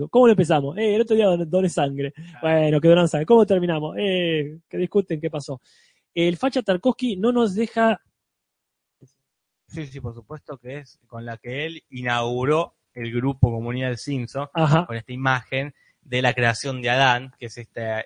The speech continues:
Speaker 2: pintura que aparece en la oficina de correo.
Speaker 1: Ajá.
Speaker 2: Eh, esa es la referencia que el facha tanto
Speaker 1: Sí.
Speaker 2: le gusta.
Speaker 1: Está muy, de vuelta Miguel Ángel.
Speaker 2: De Miguel
Speaker 1: Eh,
Speaker 2: el
Speaker 1: eh,
Speaker 2: Ángel.
Speaker 1: eh, Miguel Ángel, sí.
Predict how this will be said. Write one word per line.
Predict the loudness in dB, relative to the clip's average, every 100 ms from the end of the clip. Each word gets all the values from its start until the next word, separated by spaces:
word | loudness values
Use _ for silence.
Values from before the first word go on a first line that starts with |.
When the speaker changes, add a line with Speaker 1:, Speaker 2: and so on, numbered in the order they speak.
| _
Speaker 2:
pintura | -6 -6 -2 0
que | 0
aparece | -4 -6 -8
en |
la | -10
oficina | -10 -8 -8
de |
correo. | -8 -14 -16 -18 -18 _ _ -6
Speaker 1:
Ajá. | -4 -4 -6 _ _ _
Speaker 2:
Eh, | -18 -18 -20 -20 _ _ _ _ _ _ _ _ _ _ _ -20 _ _
esa | -14 -8 -8
es | -2
la | -2 -2
referencia | -4 -6 -6 -6 -8
que | -8
el |
facha | -4 -4 -2 -4 -2
tanto | -2 -2 -2
Speaker 1:
Sí. | -2
Speaker 2:
le |
gusta. | -2 -8 -12 -20 -20 _
Speaker 1:
Está | 0 4
muy, | 6 8
de | 10
vuelta | 8 8 6 6 6 4 2 -2 -2
Miguel | 0 2
Ángel. | 4 4 4 2 0 -8
Speaker 2:
De | -10
Miguel | -4 -2 -2
Speaker 1:
Eh, | -4 -2
Speaker 2:
el | 0
Speaker 1:
eh, |
Speaker 2:
Ángel. | 0 0 -6 -6 -4
Speaker 1:
eh, |
Miguel | -4 0 0 2
Ángel, | 2 0 0 -6
sí. | -4 -4